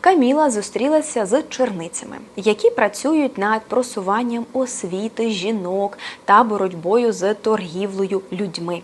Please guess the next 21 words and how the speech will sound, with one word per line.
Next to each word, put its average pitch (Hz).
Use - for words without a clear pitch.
А 427
тим 240
часом 185
король 156
Чарльз 381
зустрівся 220
зі 330
священниками -
з 190
усієї 247
співдружності, 175
а 415
також 339
з 196
громадянами 202
Великої 185
Британії, 302
які 247
працюють 240
у 226
Ватикані, 208